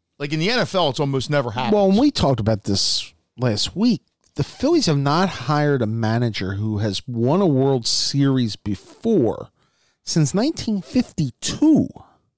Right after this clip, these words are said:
Speaker 1: Yeah.
Speaker 2: This is a rare case of them going and getting an
Speaker 1: But
Speaker 2: established
Speaker 1: it's
Speaker 2: guy.
Speaker 1: also a rare case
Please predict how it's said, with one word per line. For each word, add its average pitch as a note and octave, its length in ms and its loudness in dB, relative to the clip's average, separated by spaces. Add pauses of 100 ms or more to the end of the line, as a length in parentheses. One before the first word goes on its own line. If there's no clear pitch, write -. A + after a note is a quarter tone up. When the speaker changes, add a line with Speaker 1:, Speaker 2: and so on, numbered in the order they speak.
(260)
Speaker 1:
Yeah. A2 120 -16 (320)
Speaker 2:
This C4+ 180 0
is C4+ 160 2
a C#3+ 100 2 (240)
rare A#3 220 4
case F#3+ 380 0
of C3 160 0
them D3+ 180 2
going C#3+ 380 0
and C3+ 120 -2
getting B2+ 320 0
an A#2+ 100 0
Speaker 1:
But A#2 80 0
Speaker 2:
established D3 840 -2
Speaker 1:
it's D3 80 2
Speaker 2:
guy. C#3+ 180 2
Speaker 1:
also C3+ 240 0
a B2 80 -2
rare A#2 380 -4
case - 540 -12